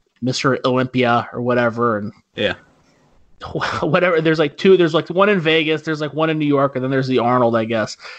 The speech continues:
Speaker 1: So
Speaker 2: Yeah.
Speaker 1: I guess if you, if you cancel that, you're taking a huge chunk of money out of a bunch of guys' pockets. So I, I get it. I kinda get it.
Speaker 2: I was, uh, I was going through, like, you know how they have that, like, on Facebook, they have those, like, Facebook memories.
Speaker 1: Yeah.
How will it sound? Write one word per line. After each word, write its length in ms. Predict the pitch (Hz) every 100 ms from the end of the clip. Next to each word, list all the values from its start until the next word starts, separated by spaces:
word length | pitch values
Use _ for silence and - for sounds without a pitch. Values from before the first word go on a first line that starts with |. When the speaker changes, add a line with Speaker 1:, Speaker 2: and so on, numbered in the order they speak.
| -
Speaker 1:
So 140 | 120 151
Speaker 2:
Yeah. 60 |
Speaker 1:
I 40 | 143
guess 220 | 147 143
if 120 | 143
you, 180 | 156 156
if 140 | 135 147
you 80 | -
cancel 440 | - 147 135 135
that, 240 | 127 127 117
you're 100 | 135
taking 320 | 131 123 120
a 40 |
huge 360 | - 127 123 - -
chunk 260 | - 127
of 60 | 120
money 220 | 123 120
out 80 | 113
of 60 | 113
a 20 |
bunch 200 | 117 120
of 60 |
guys' 300 | 120 113 110 - - - _
pockets. 540 | 139 127 117 101 87
So 80 | 131
I, 160 | 202 -
I 140 | 196
get 320 | 185 127 131
it. 120 | 135 127
I 100 | 139
kinda 300 | - 131 127
get 200 | 110 107
it. 160 | 110 - _ _ _
Speaker 2:
I 140 | 120 151
was, 240 | 156 123
uh, 260 | 123 113 92
I 60 | 117
was 140 | 117
going 240 | 139 135
through, 380 | 123 135 123 117
like, 260 | 110 98 -
you 100 | 143
know 100 | 143 117
how 100 | 117
they 100 | 120
have 100 | 113
that, 180 | 110
like, 160 | 78 101
on 140 | 113
Facebook, 400 | 110 127 127 127
they 100 | 123
have 100 | 123
those, 100 | 117
like, 180 | 107 -
Facebook 320 | 123 117 120
memories. 540 | 113 120 123 123 120 - _ _ _ - _ _ - _ -
Speaker 1:
Yeah. 400 | 151 156 156